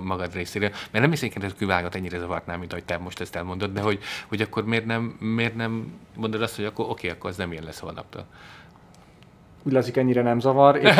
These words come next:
Speaker 1: <laughs>
Speaker 2: és úgy látszik, hogy jobban érdekelnek ezek
Speaker 1: Aha.
Speaker 2: a, ezek a
Speaker 1: Az állandó molyolás.
Speaker 2: Jobban érdekelnek ezek a témák, amiket mindig találok, és meg akarom azonnal csinálni,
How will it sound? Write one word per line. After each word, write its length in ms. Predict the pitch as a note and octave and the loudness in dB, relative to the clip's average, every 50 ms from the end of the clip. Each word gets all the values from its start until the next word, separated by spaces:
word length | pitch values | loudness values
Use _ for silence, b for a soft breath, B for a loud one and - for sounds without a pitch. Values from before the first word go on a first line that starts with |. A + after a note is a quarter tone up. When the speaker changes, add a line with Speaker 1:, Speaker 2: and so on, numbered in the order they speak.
| A#3+ G3 | 8 8
Speaker 1:
<laughs> 200 | - - D3 G3+ | 6 6 6 6
Speaker 2:
és 120 | D3 - | 8 6
úgy 80 | D3+ D3+ | 8 8
látszik, 280 | D3 C3+ B2+ - G#3+ | 8 8 8 6 4
hogy 120 | E3 C3+ C3+ | 6 8 8
jobban 260 | D3 C#3 A#2+ B2+ B2 | 8 8 8 8 8
érdekelnek 580 | B2 A#2 G#2+ A2+ G#2+ - A2+ G#2+ G#2 G#2+ G#2 A2+ | 6 6 6 4 2 0 0 0 0 -2 -2 -4
ezek 160 | G#2+ - G2 | -2 -2 0
Speaker 1:
Aha. 200 | F#2+ G2 G#2+ G#2+ | 0 2 2 2
Speaker 2:
a, 120 | A2 - | 0 0
ezek 300 | - G#2+ A2+ A2 G#2+ - | -2 -4 -6 -6 -6 -4
a 260 | A2 A2 A2 A2 G#2+ - | -4 0 0 0 0 2
Speaker 1:
Az 100 | A2 A2 | 4 4
állandó 320 | G2+ G2+ F#2+ F#2 F2+ F#2 | 4 4 4 2 -2 -2
molyolás. 540 | F2+ F#2 F2+ E2 E2+ E2+ E2+ - - - - b b b b b - F3 E3+ E3+ | -4 -4 -4 -6 -6 -8 -10 -10 -12 -16 -18 b b b b b -8 -6 0 2
Speaker 2:
Jobban 240 | G3 G3 E3+ D#3 D3 | 2 4 4 4 4
érdekelnek 420 | D3 C#3 C3 B2+ C3 C3 B2+ B2+ | 6 6 6 4 4 2 2 2
ezek 160 | B2+ B2 C3 - | 0 0 0 -2
a 60 | A#2+ | -2
témák, 320 | - D3 D3 B2+ A2+ A2 A2 | 0 2 2 4 4 2 2
amiket 220 | A2+ A2 A2+ - | 0 0 0 0
mindig 200 | C3+ B2+ A2+ G2+ | 0 -2 -2 2
találok, 420 | - B2 A2+ G2+ G2+ G2+ G2 G2+ | 4 4 4 4 4 2 0 -4
és 80 | A2 G#2 | -6 -4
meg 120 | A#2 A#2 | -2 -2
akarom 320 | G#2 G2+ - - A2+ A2+ A#2 | -2 -2 -4 -6 -6 -4 -2
azonnal 460 | A#2+ A#2 A#2 A#2 A2+ A#2 A#2 - - | -2 -2 -2 -4 -4 -6 -6 -8 -8
csinálni, 520 | - - - - - - - - - - | -8 -8 -8 -4 -4 -4 -4 -6 -8 -8